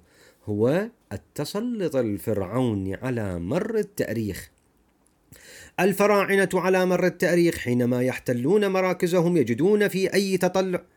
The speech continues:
عفوًا، يجدون في أي تطلع إلى المستقبل، عفوًا، يجدون في أي تطلع إلى المستقبل، مو يجدون، بدون شدة،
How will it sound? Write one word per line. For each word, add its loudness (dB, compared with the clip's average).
عفوًا، -2
يجدون 2
في 0
أي 2
تطلع -2
إلى 0
المستقبل، -2
عفوًا، -6
يجدون 4
في 0
أي 2
تطلع 2
إلى 4
المستقبل، 2
مو 4
يجدون، 2
بدون 0
شدة، -4